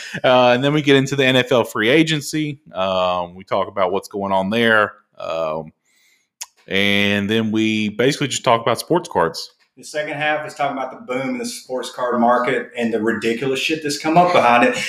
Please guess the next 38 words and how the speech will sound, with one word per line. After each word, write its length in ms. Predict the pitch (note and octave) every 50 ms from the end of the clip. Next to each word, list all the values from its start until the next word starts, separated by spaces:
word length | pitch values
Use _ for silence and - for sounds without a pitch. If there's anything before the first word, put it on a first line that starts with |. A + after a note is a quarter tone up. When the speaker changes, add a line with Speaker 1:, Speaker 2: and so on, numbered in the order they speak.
| - - -
Speaker 2:
And, 260 | F#3+ F3+ E3 D#3+ D3+
and 200 | D#3 D3+ C#3+ D3
stay 380 | - - - - A3 A#3+ B3 -
tuned 340 | - F#3 G#3 A#3 A#3 G#3+ F#3+
because 300 | F3 - - D3+ B2+ -
we 100 | C3+ -
stopped 420 | - - - D3 - - - -
it 180 | D4 C#4+ - - - - _ -
and 120 | E3+ E3+ F3+
then 140 | F3+ F3+ F3+
we 100 | F3 E3+
s-, 200 | - - - D3+
restarted 600 | E3 E3+ F3 - - F3+ D#3+ D3+ C#3+ C#3+ C#3+ C3+
it 140 | C#3 - -
because 260 | C3 B2+ C#3+ C3 -
Justin 260 | - C#3+ C3 - C#3+
had 140 | C#3 C#3 B2+
to 80 | - -
tell 180 | D3 C#3 B2
me 80 | A#2 A#2
something. 340 | - A#2 A2 - - - -
Speaker 1:
Yeah, 180 | - - A#2 -
it, 260 | - B2 B2 A#2+ A#2 - _ _ _ -
it's 140 | C#3 -
been 160 | - D#3+ D#3 E3
two 160 | - E3+ E3+
weeks 180 | D#3+ D#3+ D3
since 160 | - E3 C#3+ -
we've 120 | D3+ C#3+
done 180 | D#3 E3 F3 F3+
this, 320 | F3+ F#3+ G3 F#3+ - -
and 260 | A#2+ A#2 A#2 A#2 A#2
as 220 | A#2+ A#2 A#2 A2+ A#2+
you 60 | G#2+
see 160 | - - C3
by 160 | B2+ C3+ B2 A#2+
this 160 | A#2+ A#2 B2+
intro 560 | D#3+ F3+ F3+ - A#2+ A#2+ B2+ B2+ B2+ B2 _